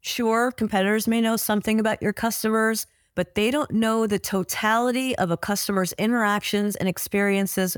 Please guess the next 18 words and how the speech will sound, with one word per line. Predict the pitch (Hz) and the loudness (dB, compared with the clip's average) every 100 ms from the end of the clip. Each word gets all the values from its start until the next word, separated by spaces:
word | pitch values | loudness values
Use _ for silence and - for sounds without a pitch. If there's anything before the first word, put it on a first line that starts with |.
| - | -4
with | 170 190 196 - | -2 0 -2 -4
you. | 175 175 139 120 - _ _ _ _ - | -2 0 0 -2 -8 _ _ _ _ -2
Only | 233 262 269 | 0 0 0
you | 254 202 214 | 0 0 2
know | 208 196 190 | 2 2 2
that. | 165 120 - - - _ _ _ _ _ | 2 0 -4 -14 -16 _ _ _ _ _
So | - 202 | -4 -4
use | 202 240 302 240 | -2 -2 0 -2
that | 196 208 262 | 0 2 2
information | - 226 - 208 214 208 185 | 0 -2 0 0 0 0 -2
to | - | -2
create | 180 - 196 196 - | -4 -2 0 0 0
what | 180 - | -4 -2
Don | 190 190 214 | 0 0 0
Peppers | - 202 196 180 | 0 0 0 0
and | 180 | 2
Martha | 175 180 185 | 2 0 0
Rogers, | 175 175 175 170 165 - | 2 2 2 2 0 -2